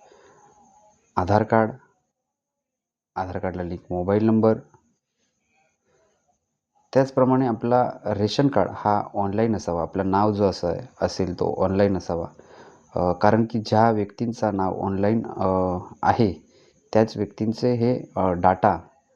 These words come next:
आपल्या आयुष्यमान कार्डमध्ये दिसत आहे, त्यामुळे आपलं नाव ऑनलाईन असावं. आभा कार्डसाठी आधार कार्ड आणि आधार कार्डला लिंक असलेला मोबाईल फोन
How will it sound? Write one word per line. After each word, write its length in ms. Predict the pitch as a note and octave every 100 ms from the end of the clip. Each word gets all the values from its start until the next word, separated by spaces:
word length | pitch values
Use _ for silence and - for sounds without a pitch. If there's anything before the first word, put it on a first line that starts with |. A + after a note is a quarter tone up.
| _ _ -
आपल्या 240 | - G#2 -
आयुष्यमान 360 | G2+ G2+ A2
कार्डमध्ये 380 | G2+ G2+ F#2+ A2 - - - - - G2
दिसत 340 | G2+ G#2 F#2
आहे, 200 | E2+ - - _ _ _ _ _ _ _
त्यामुळे 260 | - G2 G2
आपलं 160 | F#2+ F#2+
नाव 200 | G2 -
ऑनलाईन 320 | F#2+ F#2 F2+
असावं. 340 | E2+ E2+ E2+ - - _ _ _ _ _ _ _ _ _ _ _ _ _ - - _ _ _ _ -
आभा 220 | G#2+ B2+
कार्डसाठी 720 | D3 C#3 B2 G#2 F#2 - - _ _ _ _ _ _ _ _ -
आधार 260 | G2 A2 A2+
कार्ड 280 | A#2+ G#2 - _ _ -
आणि 140 | A2
आधार 300 | A2 G#2 G2+
कार्डला 240 | A2 G#2 G#2
लिंक 300 | G2+ A2 A2
असलेला 260 | - G#2
मोबाईल 320 | G2+ G2+ A#2 A2
फोन 220 | -